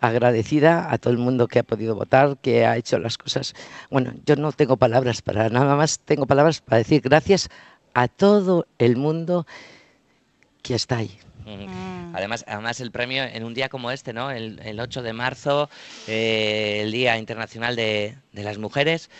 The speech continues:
Speaker 2: eh, ¿tiene quizá, eh, más significado el, el reconocimiento en un día como este, Asun?
Speaker 1: Bueno, yo pienso que to-, el día no importa, que son todos los días, pero sí es verdad que hoy es un día señalado y,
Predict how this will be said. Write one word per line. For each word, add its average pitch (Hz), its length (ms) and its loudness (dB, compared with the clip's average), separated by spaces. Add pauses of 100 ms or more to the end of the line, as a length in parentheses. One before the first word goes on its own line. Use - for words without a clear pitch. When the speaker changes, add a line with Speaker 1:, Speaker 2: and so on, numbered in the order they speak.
(320)
Speaker 2:
eh, 110 260 -8 (140)
¿tiene 135 180 -6
quizá, 135 460 -2
eh, 120 120 -4
más 123 200 -6
significado 127 680 -4
el, 117 320 -4
el 110 140 -6
reconocimiento 110 720 -8
en 113 60 -6
un 110 100 -8
día 104 180 -4
como 95 240 -10
este, 87 260 -10
Asun? 120 320 -10 (300)
Speaker 1:
Bueno, 135 260 -6 (180)
yo 123 200 -2
pienso 123 360 0
que 120 160 -6
to-, - 240 -10 (460)
el 139 340 -2
día 139 180 6
no 131 100 0
importa, 135 640 0 (500)
que 127 600 4
son 147 200 0
todos 147 160 6
los 123 160 4
días, 147 260 6
pero 127 200 4
sí - 160 2
es 101 140 0
verdad 98 300 -2 (100)
que 101 380 -4
hoy 135 180 4
es 107 120 0
un 101 80 -8
día 117 140 0
señalado 139 480 4 (640)
y, 139 480 6